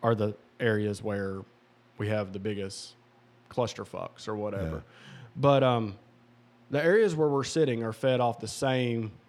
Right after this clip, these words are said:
Speaker 1: mainline inlet. So we have, we have a main mainline inlet, and then we have two that feed different sides of the campus.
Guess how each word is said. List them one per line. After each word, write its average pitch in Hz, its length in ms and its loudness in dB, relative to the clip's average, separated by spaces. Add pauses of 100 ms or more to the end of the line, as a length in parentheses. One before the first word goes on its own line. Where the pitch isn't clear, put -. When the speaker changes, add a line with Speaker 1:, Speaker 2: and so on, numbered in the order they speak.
Speaker 1:
mainline 117 720 2
inlet. 104 400 -4
So 120 120 0
we 123 120 2
have, 120 400 2 (800)
we 127 100 2
have 123 100 4
a 113 60 2
main 175 300 4
mainline 135 440 2
inlet, 117 380 -2
and 123 100 -4
then 117 100 2
we 113 100 4
have 110 200 0
two 139 380 0
that 117 220 -2
feed 117 340 0
different 117 320 0
sides 107 320 0
of 101 80 -8
the 98 80 -6
campus. 104 200 -4